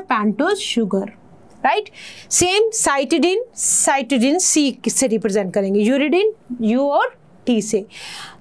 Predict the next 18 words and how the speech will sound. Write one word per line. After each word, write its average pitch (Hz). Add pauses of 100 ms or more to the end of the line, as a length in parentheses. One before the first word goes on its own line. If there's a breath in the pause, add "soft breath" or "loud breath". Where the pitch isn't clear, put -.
तो 403 (240)
pentose 349
sugar 330 (140)
plus 427 (100)
nitrogen 311
base 381
मिलके 302
क्या 330
बना 403
रहे 285
हैं? 294
न्यूक्लियोसाइड। 262 (120)
क्या 226
बना 208
रहे 226
हैं? 415
न्यूक्लियोसाइड। 247 (640 loud breath)
ओके, 202